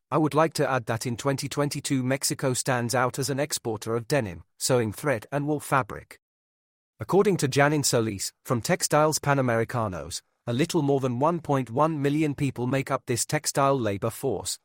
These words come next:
of which approximately seventy percent are women. The issue with this is that a little more than sixty percent of the employees are informal, a situation that urgently needs to be addressed on both sides,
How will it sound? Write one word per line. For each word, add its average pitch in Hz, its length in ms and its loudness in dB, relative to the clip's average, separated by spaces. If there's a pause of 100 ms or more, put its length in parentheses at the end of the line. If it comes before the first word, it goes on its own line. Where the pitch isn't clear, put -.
(140)
of 135 80 -10
which 143 200 -2
approximately 117 680 -2
seventy 143 440 0
percent 110 460 -2
are 117 140 0
women. 117 360 -2 (920)
The 123 160 2
issue 175 260 2
with 131 140 0
this 127 220 2
is 143 100 0
that 139 160 2
a 143 60 2
little 147 300 2
more 135 200 2
than 120 140 0
sixty - 400 2
percent 147 400 0
of 131 100 -4
the 135 140 0
employees 127 520 -2
are 131 160 2
informal, 131 640 -2 (180)
a 113 60 -8
situation 131 640 2
that 127 180 -2
urgently 143 460 2
needs 123 300 -2
to 143 100 -2
be 135 160 0
addressed 123 380 0
on 139 160 -2
both 147 240 2
sides, 87 460 -4